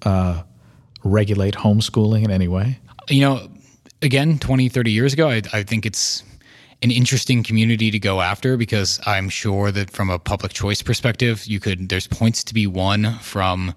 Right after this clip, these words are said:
Speaker 2: the, uh, public sector unions on this topic. Like, I live in Pennsylvania, to give you an example, and Pennsylvania is the m-,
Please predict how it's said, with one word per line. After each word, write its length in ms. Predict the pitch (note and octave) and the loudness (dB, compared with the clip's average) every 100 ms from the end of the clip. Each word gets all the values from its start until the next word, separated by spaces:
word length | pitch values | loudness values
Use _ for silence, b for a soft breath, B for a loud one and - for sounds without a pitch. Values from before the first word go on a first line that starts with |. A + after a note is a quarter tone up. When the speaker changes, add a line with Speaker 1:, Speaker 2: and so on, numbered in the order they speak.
| B B B | B B B
Speaker 2:
the, 300 | - F#2 F2+ | -4 -2 0
uh, 120 | E2 E2+ | -2 -2
public 280 | G#2 G2 - | -2 -4 -4
sector 260 | G2+ G2+ | -4 -4
unions 560 | F2+ F2 G2 B2 C#3 - - | -4 -2 2 2 0 -4 0
on 120 | C3+ | 0
this 140 | D3 | 2
topic. 460 | - D3 F3 F3 - B B B | 0 0 0 -2 -6 B B B
Like, 200 | - E2+ - C3+ | -6 -6 -4 0
I 80 | |
live 160 | D3 B2+ | 2 2
in 80 | A#2 | -2
Pennsylvania, 520 | G#2+ G2+ F2+ F2+ E2+ - | -6 -6 -6 -6 -10 -12
to 80 | - | -8
give 120 | F2+ | -8
you 60 | |
an 60 | F#2 | -8
example, 480 | F#2+ F#2+ F#2 - - B B B - | -8 -8 -8 -10 -12 B B B -6
and 220 | F2+ F#2 | -4 0
Pennsylvania 500 | A2+ A#2+ A2 G2+ G2+ | 0 0 0 0 0
is 260 | F#2 F#2+ F2 | -2 -4 -4
the 280 | F#2+ F2 F2 B B - | -4 -4 -6 B B 0
m-, 480 | G#2 G2+ G2+ A2+ | 2 4 2 2